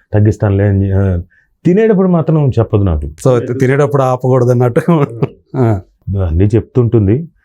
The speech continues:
Speaker 1: నేను కూడా, "ఆ, పర్లేదులే, ఏమవుతుందిలే" అన్న ఉద్దేశంతో తిన్నా.
Speaker 2: ఉమ్, మనకేమవుతుంది?
Speaker 1: మనకేమవుతుంది అన్న ఉద్దేశంతో
Speaker 2: కానీ
Speaker 1: తిన్నా.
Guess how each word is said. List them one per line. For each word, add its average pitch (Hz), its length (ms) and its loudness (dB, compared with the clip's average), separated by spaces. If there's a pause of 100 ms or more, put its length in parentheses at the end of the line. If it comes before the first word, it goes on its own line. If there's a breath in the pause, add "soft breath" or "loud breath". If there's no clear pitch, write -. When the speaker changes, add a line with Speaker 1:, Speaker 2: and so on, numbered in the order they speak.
(400)
Speaker 1:
నేను 120 300 2
కూడా, 147 360 0
"ఆ, 117 80 -2
పర్లేదులే, 147 880 2
ఏమవుతుందిలే" 131 520 0
అన్న 120 160 0
ఉద్దేశంతో 113 500 0
తిన్నా. 92 340 -2 (240)
Speaker 2:
ఉమ్, 107 360 2
మనకేమవుతుంది? 117 760 0 (480)
Speaker 1:
మనకేమవుతుంది 101 880 2
అన్న 101 180 0
ఉద్దేశంతో 98 480 2
Speaker 2:
కానీ - 80 2
Speaker 1:
తిన్నా. - 240 -2